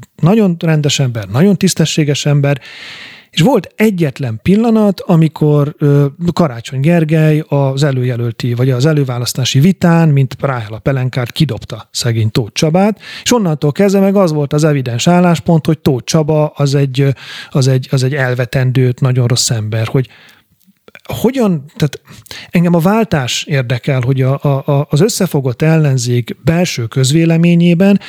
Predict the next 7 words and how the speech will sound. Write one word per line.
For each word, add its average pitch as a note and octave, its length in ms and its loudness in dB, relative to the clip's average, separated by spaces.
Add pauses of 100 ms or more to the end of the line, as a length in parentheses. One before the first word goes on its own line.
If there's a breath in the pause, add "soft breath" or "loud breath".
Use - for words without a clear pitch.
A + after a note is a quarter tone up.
(200 loud breath)
egészen D#3 500 0
odáig D3+ 420 2
az C3+ 180 0
volt E3 220 0
a D#3 40 2
közmegegyezés, D3+ 1160 0
hogy - 280 -2